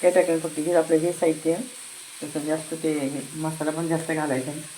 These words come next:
चालेल, मला ते इतकं बघा किती सुंदर म्हणून काही नाही. रात्री उपसून ठेवली फक्त चाळणीमध्ये, काही फडक्यात बिडक्यात टाकत नाही. अशी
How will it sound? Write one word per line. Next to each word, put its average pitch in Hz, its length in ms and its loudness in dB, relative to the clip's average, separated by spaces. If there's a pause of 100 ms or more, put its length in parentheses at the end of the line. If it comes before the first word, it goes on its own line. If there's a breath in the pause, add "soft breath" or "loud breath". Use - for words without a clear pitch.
(600)
चालेल, 135 240 -4
मला 147 180 -2
ते 160 140 -4
इतकं 160 360 -6
बघा 160 180 0
किती 156 240 -8
सुंदर 175 440 -2
म्हणून 165 220 0
काही 170 200 4
नाही. - 160 -6 (420 loud breath)
रात्री 170 280 8 (100)
उपसून 196 260 -4
ठेवली 180 240 2
फक्त 170 300 -6 (140)
चाळणीमध्ये, 160 460 2
काही 160 360 -2
फडक्यात 151 340 -4
बिडक्यात 151 340 -4
टाकत 156 320 2
नाही. 156 140 -2
अशी - 760 -12